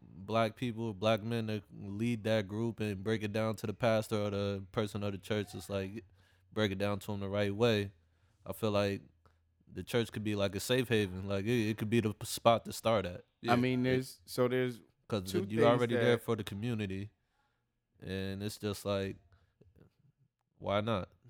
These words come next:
Speaker 2: I I mean think, um, one thing that makes it kinda tough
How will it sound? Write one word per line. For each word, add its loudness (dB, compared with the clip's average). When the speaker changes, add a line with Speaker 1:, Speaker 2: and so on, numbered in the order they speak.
Speaker 2:
I 2
I 4
mean 0
think, 0
um, -4
one -2
thing -4
that -4
makes -6
it -20
kinda -10
tough -10